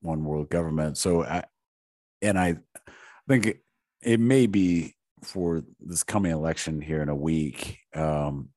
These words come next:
it may be that, um, the,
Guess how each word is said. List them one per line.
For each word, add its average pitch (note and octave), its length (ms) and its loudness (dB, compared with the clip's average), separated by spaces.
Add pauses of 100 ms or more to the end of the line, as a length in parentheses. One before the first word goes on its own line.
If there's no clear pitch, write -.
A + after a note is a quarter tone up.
it E2+ 220 0
may E2+ 220 2
be D2+ 220 0
that, C#2+ 260 -4 (920)
um, B1+ 540 -6
the, C#2+ 580 -2